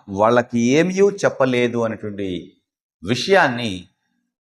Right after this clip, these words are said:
ఇక్కడ మత్తయి సువార్తలో మత్తయి గారు రాసినటువంటి ఈ విషయాన్ని లేదా ఈ సందర్భాన్ని మీరు గమనించాలని ప్రభు పేరట నేను మీకు మనవి చేస్తుంటున్నాను.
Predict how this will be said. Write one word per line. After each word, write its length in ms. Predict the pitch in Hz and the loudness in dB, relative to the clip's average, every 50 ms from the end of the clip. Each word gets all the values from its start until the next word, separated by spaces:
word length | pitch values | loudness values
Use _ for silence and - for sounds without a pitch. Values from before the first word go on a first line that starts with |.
| _ _ _ _ - | _ _ _ _ -8
ఇక్కడ 420 | 92 - 123 113 104 92 85 82 87 | -4 0 2 4 4 2 2 -2 -4
మత్తయి 240 | 92 98 - - 143 | -8 -6 -4 -4 -4
సువార్తలో 680 | 135 - 127 120 107 101 - 113 123 147 156 139 - - - | -4 -2 0 0 0 0 -2 -2 0 0 0 -2 -6 -10 -6
మత్తయి 380 | 90 92 104 - - 127 120 110 | -4 -2 -2 0 2 2 4 4
గారు 220 | 113 107 98 95 | 4 2 2 0
రాసినటువంటి 600 | 92 98 98 - - 104 95 - 98 90 90 101 90 - - - - - 98 | -2 -2 -4 -4 -6 -12 -12 -10 -12 -8 -6 -6 -6 -6 -8 -12 -12 -10 -8
ఈ 20 | |
విషయాన్ని 680 | 90 90 - - 135 131 123 110 117 139 151 - - | -8 -8 -6 -2 0 0 0 0 0 -4 -4 -6 -6
లేదా 200 | 95 101 101 131 | -4 0 0 0
ఈ 140 | 139 127 101 | 0 0 -4
సందర్భాన్ని 600 | - - 98 98 117 120 107 104 107 107 110 110 | -4 -4 -2 -2 0 -2 0 0 0 -2 -2 -4
మీరు 360 | 110 110 104 98 95 87 - - - _ _ _ _ _ _ _ - 76 101 | -6 -6 -6 -6 -8 -8 -10 -14 -20 _ _ _ _ _ _ _ -6 -4 0
గమనించాలని 640 | 104 120 135 151 151 - - 120 110 117 135 151 | 2 2 2 2 0 0 0 0 0 0 -2 -2
ప్రభు 280 | - - 101 107 120 120 | -2 -2 -2 -2 -2 -2
పేరట 260 | 131 120 110 - 101 | 0 -2 -2 -2 -4
నేను 200 | 98 101 98 95 | -6 -6 -6 -6
మీకు 240 | 92 87 - 147 156 | -8 -8 -8 -4 -2
మనవి 360 | 151 113 101 107 104 - 95 | -2 0 0 -2 -4 -6 -10
చేస్తుంటున్నాను. 760 | 87 - - 92 82 - 78 80 80 82 76 67 71 - _ | -12 -12 -12 -12 -12 -12 -10 -8 -6 -6 -6 -8 -14 -20 _